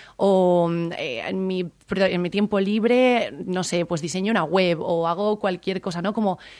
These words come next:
estas cositas extra que se hacen fuera de lo que es la carrera y ya está.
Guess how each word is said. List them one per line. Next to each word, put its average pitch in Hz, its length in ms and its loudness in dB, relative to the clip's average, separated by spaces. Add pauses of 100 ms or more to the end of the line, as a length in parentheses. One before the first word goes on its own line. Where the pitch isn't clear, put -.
(200)
estas 208 340 -2
cositas 240 580 0
extra 220 560 -2
que 190 120 -6
se 175 200 -2
hacen 233 460 0 (240)
fuera 196 400 2
de 180 100 0
lo 170 160 0
que - 120 -8
es 170 100 -4
la 175 140 -2
carrera 165 580 -2
y 180 160 -6
ya 170 120 -2
está. 180 340 -2